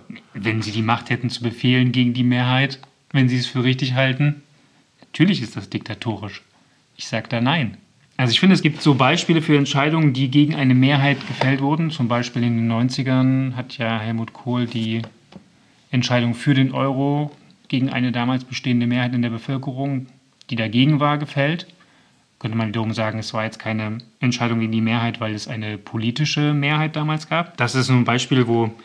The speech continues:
vielleicht die Mehrheit der Menschen gegen eine Sache war, wo ich der Meinung bin, es war gut, dass es anders entschieden wurde. Aber an sich, ich bin ja kein gewählter Politiker. Ich könnte mir jetzt auch Sachen vorstellen, wo ich sage, dafür gibt's keine Mehrheit, aber ich würde es gerne so entscheiden.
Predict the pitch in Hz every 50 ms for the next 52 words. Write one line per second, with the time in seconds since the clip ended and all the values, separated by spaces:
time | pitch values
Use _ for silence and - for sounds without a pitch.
0 | - - - - - - - - - - _ _ - 123 113 - - 120 113 117
1 | 123 131 127 127 123 123 127 123 123 123 127 123 - 131 123 120 120 120 120 113
2 | 127 123 123 131 127 135 135 123 131 117 120 120 117 113 123 127 123 - - 117
3 | 117 117 120 113 113 113 113 113 - 113 110 104 117 131 123 120 - - - -
4 | - - _ - 147 - - - 120 127 151 165 160 151 - 170 160 165 156 165
5 | 170 175 180 175 - - 120 107 107 104 104 98 104 95 95 98 92 110 139 151
6 | - - - - - - _ _ _ - - - - 127 120 120 117 - - 117
7 | 113 113 107 113 113 107 120 113 - - 104 131 127 - 123 - 104 95 95 98
8 | - - _ _ - 135 - 160 156 151 143 131 135 - 165 151 208 - 160 139
9 | 131 131 117 - - 123 117 113 110 110 113 165 - - 117 110 104 110 110 110
10 | 110 113 - - - _ - _ _ _ _ _ _ _ _ _ _ _ _ _
11 | - 117 107 - 123 110 123 131 - - 123 113 110 107 107 107 113 117 135 151
12 | 175 180 - - 143 120 117 110 117 117 117 127 131 139 120 - - 131 123 123
13 | 127 131 127 123 - - - 113 117 123 123 117 117 127 127 127 123 - 135 151
14 | 131 101 95 87 85